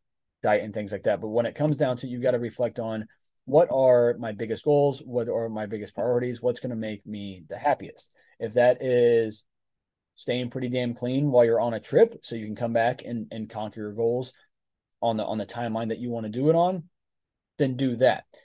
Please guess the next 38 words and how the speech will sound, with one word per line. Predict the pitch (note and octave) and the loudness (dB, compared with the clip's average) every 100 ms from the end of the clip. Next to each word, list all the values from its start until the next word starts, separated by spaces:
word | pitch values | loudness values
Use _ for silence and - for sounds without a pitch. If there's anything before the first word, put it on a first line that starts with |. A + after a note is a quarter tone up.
| _ | _
If | C#3 A#2 | -6 -4
your | B2 C3+ C#3 C3 | 0 4 6 6
goal | C3+ C3 B2+ | 4 4 2
is | B2+ A#2 | -2 -4
that, | A#2+ A2 - | 0 0 0
"Fuck, | D3 C3+ | -6 -4
I | C3 | -4
haven't | D3 D3 | -2 -2
been | C#3+ | -2
on | B2 | -2
vacation | A2+ B2 C#3 C3 C3 | -4 -4 -6 -4 -6
and | G#2+ A2+ | -6 -4
just | A2+ - | -6 -6
relaxed | G#2 G2 G#2+ A2 A#2 - - | -12 -6 -4 -4 -4 -12 -12
and | A2+ | -8
not | G#2+ G#2+ - _ _ _ _ _ _ - | -6 -6 -10 _ _ _ _ _ _ -8
been | A#2+ A#2 A2 - | -4 -4 -6 -4
focused | - C3+ D3 C#3+ | 0 0 0 -2
on | C#3+ C#3+ | -2 0
something | D3 C#3 D3+ D#3+ D3 _ _ - | -2 0 0 0 -2 _ _ -10
for | A#2 | -8
so | - C#3 C3+ | 2 4 6
long," | B2 B2+ D#3+ F3 - | 6 4 2 -2 -6
then | D3+ | 0
go | G#3 | 2
and | A#3 | 2
enjoy | A#2+ A2+ A#2 | 0 4 4
yourself. | G2+ - - - - _ _ _ _ _ - | 4 -4 -12 -12 -18 _ _ _ _ _ 2
Um, | B2+ B2 A2+ G#2 G#2 | 8 8 8 4 -2
you | A#2+ | -4
know, | A2+ | -2
same | - D3+ | -2 0
thing | D#3+ | 0
with | D3 | 0
holidays. | A#2 A#2+ B2+ G2 A1 - | 6 8 8 6 -4 -14
Enjoy | A2 A2 A#2 B2+ | -12 -4 2 2
those | A#2 G2 - | 2 -2 -6
times. | F2 C#2+ - | -12 -12 -18